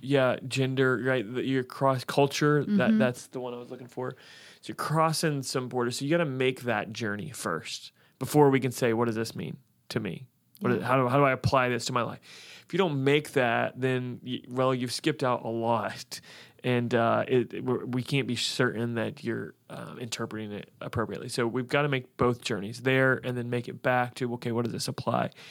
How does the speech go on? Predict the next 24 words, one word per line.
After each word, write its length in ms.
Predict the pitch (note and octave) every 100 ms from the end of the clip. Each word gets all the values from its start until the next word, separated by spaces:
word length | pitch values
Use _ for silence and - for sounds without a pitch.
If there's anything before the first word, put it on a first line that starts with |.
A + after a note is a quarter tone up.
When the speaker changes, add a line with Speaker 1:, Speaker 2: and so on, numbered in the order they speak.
| - - -
Speaker 1:
So 100 | C#3
don't 180 | D3+ D#3
skip 300 | - E3+ C#3+
that 160 | C3 -
first 260 | C3 B2+ B2
one. 140 | A#2+
And 100 | A#2
most 160 | C3+ C3+
Speaker 2:
Yeah. 160 | F3+
Speaker 1:
people, 340 | B2 A#2+ A#2 - -
when 260 | - C3 B2
they 120 | A#2+
open 220 | C3+ D#3
up 60 | D3+
the 80 | C#3
Bible, 400 | C3+ B2+ B2+ A#2
they're 100 | A#2
like, 320 | A#2 A#2 -
"How 140 | A#2+ C3
does 120 | C3
this 120 | A#2+
apply 220 | - A#2+
to 60 | A#2
me 220 | A#2 A#2